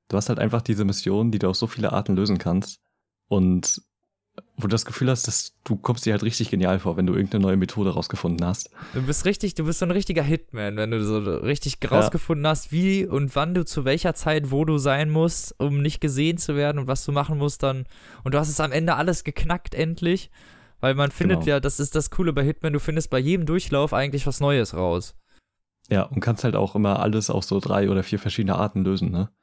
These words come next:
Speaker 2: Ja, genau. Also es gibt nicht immer nur den einen Weg. Also du kannst halt auch immer wechseln zwischen denen. Also, ne, du könntest das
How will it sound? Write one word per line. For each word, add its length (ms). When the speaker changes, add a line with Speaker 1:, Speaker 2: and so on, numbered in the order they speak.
Speaker 2:
Ja, 160
genau. 320
Also 180
es 80
gibt 220
nicht 160
immer 180
nur 140
den 140
einen 280
Weg. 260
Also 200
du 80
kannst 280
halt 220
auch 140
immer 420
wechseln 460
zwischen 340
denen. 300
Also, 240
ne, 180
du 80
könntest 300
das 200